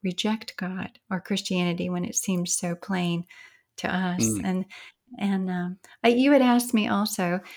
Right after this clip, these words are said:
Speaker 1: about patterns that I saw.
Speaker 2: Mm-hmm.
Speaker 1: Oftentimes, and I think this is really critically important as a, just a huge pattern, and especially for Christians in terms of engaging with, with those who don't believe.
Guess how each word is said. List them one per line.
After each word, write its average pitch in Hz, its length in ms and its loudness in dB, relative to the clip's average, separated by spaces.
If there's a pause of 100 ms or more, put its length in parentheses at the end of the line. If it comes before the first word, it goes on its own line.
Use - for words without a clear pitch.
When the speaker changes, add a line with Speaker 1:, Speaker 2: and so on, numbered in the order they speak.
(460)
Speaker 1:
about 214 500 2
patterns 202 520 2
that 185 140 0
I 180 140 0
saw. 180 500 0
Speaker 2:
Mm-hmm. 139 380 2 (220)
Speaker 1:
Oftentimes, 220 1040 4 (340)
and 196 120 2
I 202 80 4
think 240 180 6
this 247 180 2
is 208 140 2
really 202 220 4
critically 202 540 2
important 190 440 0
as 185 180 0
a, 185 60 -4
just 190 240 -4
a 180 40 0
huge 233 560 0
pattern, 185 520 0
and 190 180 0
especially 202 460 0
for 185 200 -2
Christians 190 580 0
in 180 100 -2
terms 185 320 -2
of 180 100 -2
engaging 190 680 0
with, 185 260 -8
with 190 340 -2
those 185 300 0
who 190 120 -2
don't 180 220 0
believe. 190 500 0